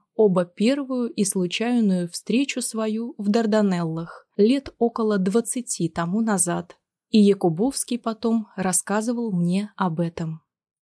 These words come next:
Он до Крымской войны служил секретарём вице-консульства нашего в Дарданеллах. Свыкся и сроднился с Востоком, но в сердце оставался пламенно русским человеком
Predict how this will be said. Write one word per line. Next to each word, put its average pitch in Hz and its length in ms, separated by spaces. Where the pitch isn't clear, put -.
Он 285 320
до 208 180
Крымской 220 520
войны 185 520
служил 220 500
секретарём 208 920
вице-консульства 226 1120
нашего 220 720
в 190 100
Дарданеллах. 175 1000
Свыкся 247 600
и 226 160
сроднился 202 640
с - 140
Востоком, 202 720
но 202 180
в 196 80
сердце 262 500
оставался 180 920
пламенно 208 720
русским 185 420
человеком 180 800